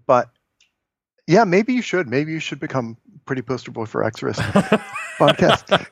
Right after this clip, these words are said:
'cause, like, it, it does need a lot more attention. Um,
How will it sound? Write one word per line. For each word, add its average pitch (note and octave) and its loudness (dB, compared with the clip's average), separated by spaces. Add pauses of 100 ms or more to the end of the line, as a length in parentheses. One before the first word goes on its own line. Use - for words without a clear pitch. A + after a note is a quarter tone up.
'cause, - 2 (380)
like, F3 4
it, F3 2 (240)
it D3+ -2
does F#3+ 4
need F3+ -2
a D#3+ 0
lot D3 0
more C#3+ -12
attention. C3 -10 (400)
Um, D3 2